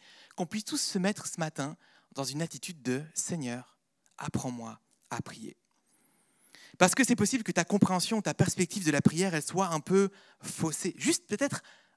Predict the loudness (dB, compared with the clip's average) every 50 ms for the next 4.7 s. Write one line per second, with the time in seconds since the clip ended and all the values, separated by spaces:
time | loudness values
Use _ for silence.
0 | _ _ _ -10 -6 -6 -6 -6 -4 -2 -2 -2 -2 -2 -4 -6 -2 -2 -2 -2
1 | -2 -6 _ 0 4 4 4 4 4 0 -2 -8 -14 -18 -20 _ _ -4 -2 0
2 | 0 2 2 2 2 4 4 4 4 4 2 0 -2 -8 -16 -8 -4 -2 -2 -2
3 | -2 -2 0 0 0 0 -2 -8 _ _ _ _ _ _ -20 -20 -20 -20 -20 -18
4 | -14 -6 -2 0 2 2 4 2 4 4 6 6 4